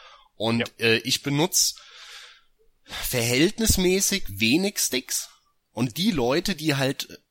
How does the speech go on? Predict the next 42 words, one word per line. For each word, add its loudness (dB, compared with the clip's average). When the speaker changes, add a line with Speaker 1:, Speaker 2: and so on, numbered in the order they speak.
Speaker 1:
alles 0
mit 2
dem 0
Stick -4
machen -6
und -2
auch -4
nur 2
Spiele, -2
wo -2
wir -2
so -6
bei, -8
bei -6
den -4
von -6
dir -2
genannten -2
Shootern -6
sind, -6
die -4
Ego-Shooter, -4
die -8
ja -6
mit -8
der -8
Xbox -6
und -4
dann -2
vor -6
allem -2
mit -6
der -4
dreihundertsechzig -4
so -8
richtig -6
Einzug -6
in -6
der -6
Konsolenlandschaft -4
gefunden -8
haben, -2